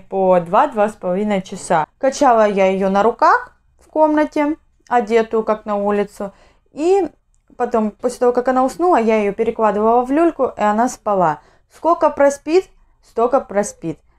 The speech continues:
Проспит час – хорошо, вы успеете помыть посуду, постирать, погладить. Проспит полчаса – не успеете сделать, ничего страшного.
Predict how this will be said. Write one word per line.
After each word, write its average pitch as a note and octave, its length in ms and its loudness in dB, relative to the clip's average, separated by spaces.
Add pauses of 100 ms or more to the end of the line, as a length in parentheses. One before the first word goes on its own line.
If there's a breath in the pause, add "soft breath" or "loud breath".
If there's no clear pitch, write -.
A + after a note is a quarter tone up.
(140)
Проспит C4 420 -2
час – E4 340 2
хорошо, A#3 520 0
вы G3 140 0
успеете F#3 440 -6
помыть G#3 320 -4
посуду, C#4 460 -2
постирать, G3+ 640 0
погладить. D#3+ 540 -2 (520 soft breath)
Проспит D#4+ 540 0
полчаса – D4+ 800 2 (160)
не A3+ 180 -4
успеете A#3 540 -2
сделать, G#3 420 0
ничего A#3 360 -2
страшного. F3 640 -2